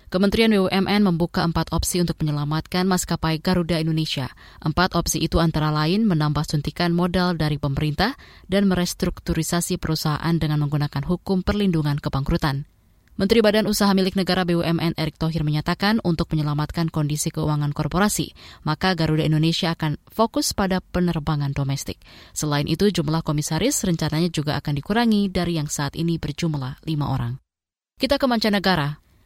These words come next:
Hari ini tepat tiga puluh dua tahun peristiwa kekerasan berdarah di lapangan Tiananmen, Cina. Ketika itu pasukan Cina melepaskan tembakan untuk mengakhiri kerusuhan yang dipimpin mahasiswa pro-demokrasi di dalam dan sekitar alun-alun.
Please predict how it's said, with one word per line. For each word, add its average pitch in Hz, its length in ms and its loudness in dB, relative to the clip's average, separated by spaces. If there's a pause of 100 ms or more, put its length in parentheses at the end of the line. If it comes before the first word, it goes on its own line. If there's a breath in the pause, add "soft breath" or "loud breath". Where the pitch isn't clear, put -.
Hari 220 260 4
ini 269 140 2
tepat 233 400 0
tiga 196 320 0
puluh 180 160 -2
dua 160 160 0
tahun 170 240 0
peristiwa 165 400 -2
kekerasan 165 480 -2
berdarah 156 480 0
di 147 80 -2
lapangan 165 560 -2
Tiananmen, 156 640 -4 (160)
Cina. 156 400 0 (240 loud breath)
Ketika 180 320 0
itu - 160 -2
pasukan 180 320 0
Cina 180 240 0
melepaskan 165 560 -2
tembakan 160 560 -4
untuk 160 240 -4
mengakhiri 156 480 -4
kerusuhan 185 560 0
yang 165 80 0
dipimpin 214 400 -2
mahasiswa 180 560 0
pro-demokrasi 156 800 -2 (320 loud breath)
di 208 160 2
dalam 214 260 4
dan 185 220 2
sekitar 151 560 -4
alun-alun. 147 560 0